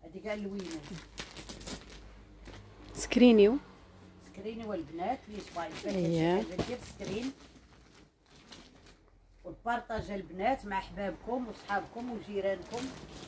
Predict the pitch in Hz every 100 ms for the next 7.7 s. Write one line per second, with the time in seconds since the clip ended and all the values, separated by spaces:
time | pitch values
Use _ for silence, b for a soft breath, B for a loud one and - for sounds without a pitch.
0 | - - - - - - - - - -
1 | 208 202 - 190 185 180 190 247 - -
2 | - - - - - - 175 240 - 214
3 | 202 202 202 180 143 180 208 - 190 180
4 | - 214 226 180 190 - - - 196 175
5 | 143 170 160 175 - - - 170 170 151
6 | 370 330 196 165 156 - 226 196 170 165
7 | 147 - 151 - 147 135 339